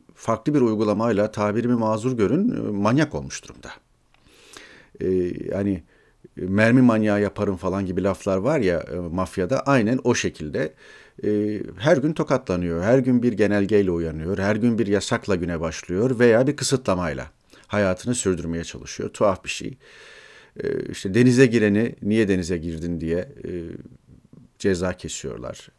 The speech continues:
Öbürü aynı şekilde kısıtlamalara uymadı diye bir tanesi artık dayanamamış, polisin, e, yanağından makas almış falan. Dün bir görüntü düştü. İstanbul tramvayında, e,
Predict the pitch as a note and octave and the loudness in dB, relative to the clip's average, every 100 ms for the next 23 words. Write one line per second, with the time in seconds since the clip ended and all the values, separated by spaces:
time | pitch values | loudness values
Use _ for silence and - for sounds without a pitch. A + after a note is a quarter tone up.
0 | _ - - - _ - - A2+ A2+ A#2+ | _ -20 -20 -20 _ -14 -2 0 2 4
1 | B2 - G2+ G2+ - F#2 - F#2 G2 - | 4 2 -2 0 -2 -4 -4 -4 -4 -6
2 | G2 - F#2+ F#2+ F#2+ F#2+ G2 F#2+ F2 D#2+ | -10 -4 -2 0 0 2 0 0 -4 -4
3 | F#2 G#2 G2+ G#2+ G#2 G2+ G#2+ G2 G2 G2 | -2 -2 -2 -4 -2 -2 -2 -2 0 2
4 | G2 G#2 F#2 G#2 - - F2 E2+ - A2 | 2 2 -2 -4 -6 -4 -4 -4 -6 -8
5 | - _ E2 E2+ E2 E2 F#2 F#2 F2 F2+ | -8 _ -12 -8 -8 -4 -2 -2 -2 -2
6 | G2+ F#2+ - F2+ D2 C#2+ F#2+ - C#2 C#2 | -2 -4 -6 -8 -8 -8 -10 -8 -6 -8
7 | - _ - - - _ A#2 D3+ D#3 B2+ | -14 _ -20 -20 -20 _ 2 4 6 6
8 | B2 A#2+ C3 G#2+ - - D#2 - - G#2 | 6 4 0 -6 -8 -8 -8 -6 -6 -4
9 | F#2+ F#2 F#2+ - - - - F#2 E2+ E2 | -2 0 -2 -6 -20 -14 -4 -2 -2 -4
10 | D#2+ D#2+ G#2+ - _ _ _ _ - _ | -4 -2 -2 -4 _ _ _ _ -20 _
11 | _ _ - | _ _ -8